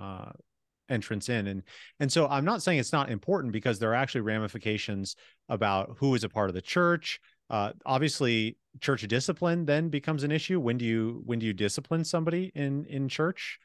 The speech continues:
Uh, yeah, there, there are a lot of ancillary issues that relate to this. So it's definitely not unimportant. Uh, I would say, uh,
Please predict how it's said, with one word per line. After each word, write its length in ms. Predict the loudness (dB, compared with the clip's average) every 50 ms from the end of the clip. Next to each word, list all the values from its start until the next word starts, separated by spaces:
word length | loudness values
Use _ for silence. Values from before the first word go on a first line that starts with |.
| _ _ _
Uh, 560 | -2 0 2 2 2 0 0 0 -2 -4 -4 -8 -14 _ _ _ _ _ _ _ _ _ _ _
yeah, 380 | -8 -6 -4 0 4 4 4 6
there, 200 | 6 4 4 4
there 100 | 4 4
are 60 | 6
a 40 | 6
lot 200 | 6 6 4 4
of 100 | 2 0 -6 -18 -20 -20 -20 _ _ _ _
ancillary 560 | 0 2 2 2 2 2 4 4 6 4 4
issues 340 | 2 2 2 0 0 2 2
that 160 | 0 -2 0
relate 300 | -2 0 2 0 0 0
to 80 | -2 -4
this. 180 | -4 -2 -4
So 160 | -2 0 0 0
it's 160 | 0 -4 -8
definitely 460 | 0 4 4 4 4 2 0 2 2
not 260 | 4 2 2 0 -2 -2
unimportant. 720 | -2 0 0 0 0 -2 -2 -4 -4 -4 -6 -14 -20 -20 -20 _ _ _ _ _ _ _ _ _ _ _ _ _ _
Uh, 240 | 0 2 2 2 2 2
I 120 | 2 4
would 120 | 4 2 2
say, 440 | 2 4 4 6 6 4 2 0 -4 -16 _ _ _ _ _ _ _ _ _ _ _ _ _ _ _ _ _ _ _ _ _ _ _ _ _ -12
uh, 220 | -10 -8 -6 -6